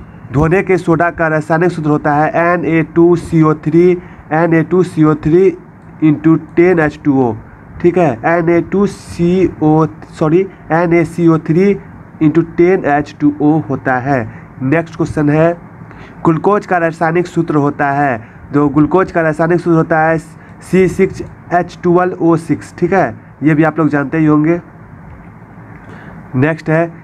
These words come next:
चींटी के डंक और नेटल के डंक में कौन सा अम्ल पाया जाता है? तो कुछ लोग जानते हैं कि चींटी में जो है फॉर्मिक एसिड पाया जाता है, तो वो भी सही है। तो यहाँ मैं आपको कुछ दिखाता हूँ,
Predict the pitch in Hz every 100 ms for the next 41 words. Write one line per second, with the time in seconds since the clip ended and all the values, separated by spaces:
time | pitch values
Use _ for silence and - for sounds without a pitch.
0 | - - 185 - 220 220 165 180 185 170
1 | 160 160 156 165 165 - - 143 170 165
2 | 202 202 180 175 160 165 160 151 156 160
3 | 180 175 180 170 151 147 156 143 139 143
4 | 139 131 147 151 151 120 - - - 156
5 | 156 151 - - 185 180 175 175 160 156
6 | 151 175 170 165 165 165 170 156 151 156
7 | 156 - 143 147 156 151 151 156 151 147
8 | 156 151 143 151 151 151 147 156 175 175
9 | - - - 139 139 147 143 143 143 -
10 | 147 147 127 135 139 135 156 151 165